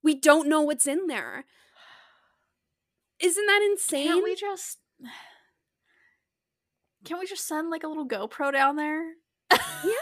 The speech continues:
Speaker 1: just cut a little hole. Yeah, no, for real.
Speaker 2: They
Speaker 1: And
Speaker 2: have, like, this machine that, like, they tried to drill to the center of the earth, right? They got really fucking far down there. Bring that same tool in. It's teeny tiny. I think it's, like, two inches,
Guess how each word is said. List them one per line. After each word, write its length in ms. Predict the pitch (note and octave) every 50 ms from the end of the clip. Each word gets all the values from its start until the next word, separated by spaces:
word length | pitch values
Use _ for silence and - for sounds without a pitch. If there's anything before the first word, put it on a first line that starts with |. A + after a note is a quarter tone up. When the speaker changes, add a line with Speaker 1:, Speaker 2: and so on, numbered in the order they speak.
| F#5+ F5 D#5 C#5+ A#4+ F4+
Speaker 1:
just 160 | F4+ F4 -
cut 180 | - - G4 F#4+
a 60 | G4
little 200 | G4 G4+ G4+ G#4+
hole. 400 | F4 D#4+ D4 C#4 C#4+ D4 E4 F4+ A#4 A#4 A#4+ _ - - - - - _ _
Yeah, 360 | - D#4 F#4 A4 A4 F4 A#3+ -
no, 200 | D#4+ F4 F4 D#4 D#4+ -
for 160 | - F4+ E4+
real. 300 | D#4+ C#4+ A3 A#2+ - - -
Speaker 2:
They 60 | D#4
Speaker 1:
And 180 | D#4+ C#4+ C#4+ C#4
Speaker 2:
have, 280 | D#4+ D#4 D#4+ E4+ F4 F4 - _ _ _ _ _ _ -
like, 200 | F4 F4 F4 -
this 160 | F#4 E4+ -
machine 540 | F4 F4 - - - C4 A#3 A#3+ B3 C4 C4
that, 240 | B3+ A#3+ - -
like, 240 | B3 G#3 G3+ - - -
they 100 | A3 A3+
tried 240 | - - A#3 A#3
to 60 | C4+ C#4
drill 220 | - B3+ A3+ A#3
to 100 | A#3 - -
the 80 | B3+
center 260 | - - A3 G#3+ A3 G#3+
of 80 | G#3
the 140 | A#3+ G#3 -
earth, 380 | - - - - A3+ - - -
right? 360 | - G3 G3+ G#3 A3+ A3+ - _ _ _ - - - _ _
They 80 | -
got 160 | D4 D4+ C4+ A#3+
really 220 | A#3+ A3+ A3+ A#3+
fucking 260 | - A#3+ A#3 A3+ A3
far 220 | - - G#3+ G3 F3+
down 200 | E3+ - - G3
there. 340 | G#3+ A3 A#3 B3+ C4+ C4 _ _ _ _ _ _ _ _ E4 -
Bring 460 | - B3 B3+ C4+ C#4+ D#4+ F4+ F#4+ F4+
that 320 | D#4 C#4+ C#4 C4+ B3+ C4+
same 240 | - C#4+ C4+ C4 B3+
tool 380 | - - - B3+ A#3+ A3 G3 D3
in. 400 | B2+ B2 A#2+ - A3+ B3 B3 - _ _ _ _ _ _ _ _ _ _ _ _
It's 240 | - C4 B3+ - -
teeny 320 | - - C#4 C#4 C#4+ C#4+ C#4
tiny. 400 | - - A#3 A3 G#3 F#3+ E3+ -
I 100 | - G#3+
think 160 | - A3+ A#3+
it's, 80 | B3
like, 160 | C4+ B3+ A#3+ -
two 300 | - - - B3 B3 B3
inches, 580 | A#3+ A#3 - B3 A#3 G#3+ - - - - -